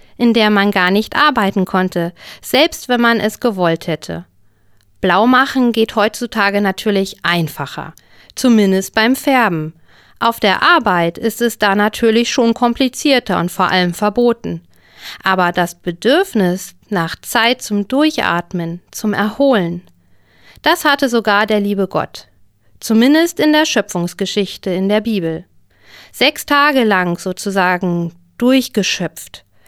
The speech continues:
hat er am siebten Tag Kraft geschöpft und einfach blau gemacht.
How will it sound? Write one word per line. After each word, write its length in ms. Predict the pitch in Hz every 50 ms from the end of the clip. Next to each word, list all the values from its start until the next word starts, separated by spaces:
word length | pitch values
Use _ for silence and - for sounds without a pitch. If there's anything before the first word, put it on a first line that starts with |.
| _ _ _ _ _
hat 240 | - - 180 180 -
er 280 | 208 214 220 220 208 -
am 140 | 185 190 185
siebten 440 | - 262 277 - _ - 254 240
Tag 340 | - - 220 214 202 202 -
Kraft 540 | - - - - - 196 196 214 - - -
geschöpft 560 | - 262 247 - - 262 269 - - - -
und 140 | 240 220 -
einfach 440 | - 185 185 190 196 - 254 254 -
blau 340 | - - 339 349 311 240 196
gemacht. 600 | - 170 165 160 151 170 - - - - - -